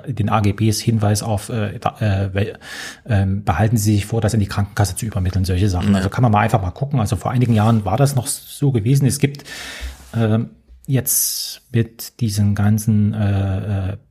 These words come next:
Speaker 1: persönlichen Daten und so weiter gab's wohl eine Veränderung, dass das nicht mehr so einfach möglich ist. Aber in Zukunft, ich sag mal so, also aus meiner Erfahrung ist, Daten, die erhoben werden, werden verwendet. Also das ist, ähm,
Speaker 2: Mhm.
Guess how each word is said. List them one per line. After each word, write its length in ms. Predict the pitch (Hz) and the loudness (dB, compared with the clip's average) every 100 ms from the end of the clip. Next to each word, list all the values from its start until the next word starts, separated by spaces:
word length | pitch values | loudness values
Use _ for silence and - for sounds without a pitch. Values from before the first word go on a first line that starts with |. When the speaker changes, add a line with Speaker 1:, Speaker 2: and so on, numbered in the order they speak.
| _ | _
Speaker 1:
persönlichen 920 | - 101 95 - - 104 123 123 117 | -6 -4 -4 -8 -4 0 2 2 2
Daten 200 | 98 113 | 0 0
und 80 | 131 | 0
so 100 | 113 | 0
weiter 160 | 110 107 | 0 0
gab's 300 | 107 - - | -2 -2 -2
wohl 100 | 110 | 0
eine 120 | 104 | 0
Veränderung, 420 | - 123 160 143 | 0 0 2 2
dass 160 | 113 101 | 0 -2
das 140 | 117 | 0
nicht 180 | 123 - | -2 0
mehr 100 | 110 | -2
so 240 | - 113 | 0 -2
einfach 380 | 123 110 104 104 | 0 -2 -2 -2
möglich 320 | 110 117 98 | -2 0 -2
ist. 340 | 113 160 170 - - - - - - | 2 0 0 -6 -18 -20 -20 -18 -6
Aber 220 | 107 104 | -2 0
in 100 | 95 | 0
Zukunft, 380 | 127 139 104 - | -2 0 -2 -2
ich 120 | 95 | -4
sag 120 | 101 | -2
mal 100 | 98 | 0
so, 200 | 90 98 | 0 -2
also 200 | 92 92 - - - - - - _ - _ _ | -4 -6 -8 -20 -20 -20 -20 -20 _ -20 _ _
aus 160 | - 110 | -2 0
meiner 220 | 117 156 | 2 4
Erfahrung 400 | 143 139 139 127 | 2 2 2 2
ist, 260 | 123 104 - | 2 -2 0
Daten, 240 | 104 131 | 0 2
die 120 | 120 | 0
erhoben 420 | 120 104 104 139 113 | 0 0 0 2 2
werden, 160 | 110 | 2
werden 160 | 95 101 | 2 2
verwendet. 500 | 104 87 101 90 - | 2 2 0 -2 -2
Also 160 | 101 | -4
das 180 | 92 104 | -2 -4
ist, 320 | 107 104 - - | -2 -2 -4 -4
ähm, 300 | 104 98 95 | -2 -2 -2
Speaker 2:
Mhm. 360 | 95 101 90 | -2 -2 -2